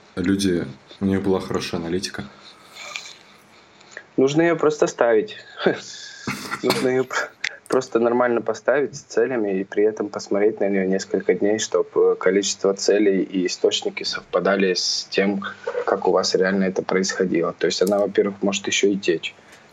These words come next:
Speaker 1: А
Speaker 2: Да,
Speaker 1: как это
Speaker 2: ну,
Speaker 1: делать?
Speaker 2: под-, подтекать. А, ну, я делаю через, э, Google Tag Manager, размечаю всю страницу и потом все данные передаю в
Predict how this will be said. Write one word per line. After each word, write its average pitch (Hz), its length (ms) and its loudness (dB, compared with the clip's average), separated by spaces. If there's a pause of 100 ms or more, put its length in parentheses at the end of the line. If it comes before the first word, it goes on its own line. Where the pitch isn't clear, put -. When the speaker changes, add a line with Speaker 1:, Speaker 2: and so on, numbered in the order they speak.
Speaker 1:
А - 40 0
Speaker 2:
Да, 98 60 2
Speaker 1:
как 90 160 2
это - 100 0
Speaker 2:
ну, 90 60 2
Speaker 1:
делать? 95 280 2 (120)
Speaker 2:
под-, - 400 -12
подтекать. - 540 0 (680)
А, 120 360 4 (360)
ну, 147 320 0 (140)
я 151 280 2
делаю 165 380 2
через, 127 600 -4
э, 107 220 2
Google 123 340 0
Tag 127 240 -2
Manager, 165 420 0
размечаю 110 560 0
всю - 180 -12
страницу 101 720 0 (120)
и 101 40 -4
потом 123 360 -4
все 101 360 0
данные 113 380 0
передаю 101 600 2 (300)
в 95 320 4